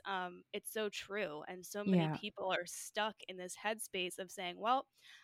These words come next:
Speaker 1: I have this problem, and I have this trauma, and I have this mental illness, and I have an eating disorder, and, you know, I'm, if, if someone can handle me, then, then I'm worthy of being their friend or their boyfriend," and that's just so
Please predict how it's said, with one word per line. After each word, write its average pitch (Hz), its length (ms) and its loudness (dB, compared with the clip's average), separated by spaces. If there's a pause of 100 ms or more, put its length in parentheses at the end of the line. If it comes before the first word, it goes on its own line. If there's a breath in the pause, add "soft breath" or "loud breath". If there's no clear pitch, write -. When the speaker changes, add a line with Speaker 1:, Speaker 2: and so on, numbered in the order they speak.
Speaker 1:
I 196 120 4
have 240 260 0
this 277 200 4
problem, 214 540 -2
and 190 100 -6
I 190 80 4
have 240 260 -2
this 262 220 0
trauma, 202 640 -2
and 185 120 -4
I 180 160 -2
have 233 300 0 (380 loud breath)
this 262 240 2
mental 202 360 -2
illness, 196 440 -2
and 190 100 -8
I 185 120 0
have 240 160 -4
an 254 100 -6
eating 269 160 -6
disorder, 208 600 0
and, 196 340 0 (340 loud breath)
you 208 120 -6
know, 190 320 0
I'm, 226 400 -2
if, - 220 -6
if 190 100 -4
someone 247 360 -4
can 220 180 -10
handle 226 500 0
me, 185 360 -4
then, 185 320 2 (260 soft breath)
then 226 120 4
I'm 202 260 2
worthy 190 340 0
of 180 160 -2
being 185 240 -4
their 175 160 -4
friend 185 320 -2
or 185 40 -6
their 175 160 -6
boyfriend," 180 500 -4
and 175 100 -8
that's - 180 -4
just - 400 -6
so 208 520 2